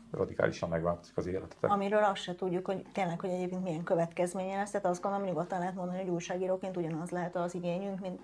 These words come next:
Speaker 2: az L M P politikusainak ebben az esetben, hogy, hogy te magyarázza meg a kormány, hogy mit miért tesz, és, és ne akkor derüljön ez ki, amikor a törvényjavaslatokat benyújtják, és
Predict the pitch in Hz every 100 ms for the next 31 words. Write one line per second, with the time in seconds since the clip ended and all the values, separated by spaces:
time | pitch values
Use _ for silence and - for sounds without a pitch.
0 | - 180 156 120 170 175 165 170 - -
1 | 190 180 160 175 165 160 185 190 190 196
2 | 208 202 - - - - 208 - 202 202
3 | 185 147 139 170 180 170 143 - 185 180
4 | 196 214 170 165 165 151 127 - - 190
5 | 240 - 175 175 - 180 175 185 160 147
6 | 165 - 156 151 156 160 160 156 165 -
7 | 165 170 165 151 151 160 156 135 143 151
8 | 170 - 160 160 147 143 160 170 160 160
9 | -